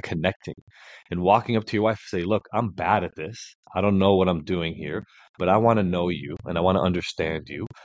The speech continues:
So I'm gonna sit here and I'm gonna listen to what you're saying and I'm gonna try to maybe reflect it back to you and try to check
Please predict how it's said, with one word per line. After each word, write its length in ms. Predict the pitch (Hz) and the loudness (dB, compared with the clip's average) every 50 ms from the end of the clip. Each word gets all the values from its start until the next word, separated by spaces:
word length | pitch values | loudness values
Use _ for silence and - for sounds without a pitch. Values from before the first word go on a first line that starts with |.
| - _ | -20 _
So 140 | - - 98 | -6 -2 0
I'm 100 | 98 131 | 0 2
gonna 260 | 139 135 147 135 120 | 2 2 2 2 2
sit 320 | 101 - - - 131 120 117 - | 0 0 0 0 0 0 -4 -8
here 220 | - 85 85 85 85 | -6 -4 -2 -2 0
and 80 | 85 | 0
I'm 100 | 85 90 | 0 2
gonna 140 | 92 90 90 | 2 4 4
listen 420 | 87 87 90 104 110 - - 127 113 | 4 4 4 4 4 4 0 -2 -2
to 100 | - 110 | 0 2
what 120 | 104 85 | 2 2
you're 100 | 90 92 | 2 0
saying 400 | 87 - - 92 85 90 101 104 | -2 -2 -2 0 2 2 2 4
and 60 | 95 90 | 4 4
I'm 60 | 87 | 4
gonna 120 | 90 85 82 - | 2 2 0 -2
try 220 | - - 92 95 | 0 2 4 4
to 60 | 104 | 4
maybe 360 | 104 101 95 95 85 87 82 - - - - - - - _ _ _ _ | 4 2 2 2 0 -2 -4 -4 -10 -18 -20 -20 -20 -20 _ _ _ _
reflect 460 | 95 90 92 87 - - 98 92 - | -4 -4 -4 -2 0 0 0 0 0
it 120 | 101 82 - | -4 -4 0
back 300 | 87 85 95 113 - - | 2 2 2 2 0 -2
to 100 | - 131 | -2 -2
you 240 | 131 135 143 147 143 - _ _ _ _ _ _ _ _ _ _ _ - | 0 0 -2 -4 -6 -10 _ _ _ _ _ _ _ _ _ _ _ -6
and 160 | - 87 87 - | -4 -2 -2 -2
try 240 | - - 107 95 | 2 4 4 6
to 220 | 98 98 92 90 92 - _ | 6 4 2 2 0 -4 _
check 280 | - - - - 110 | -10 -4 0 0 0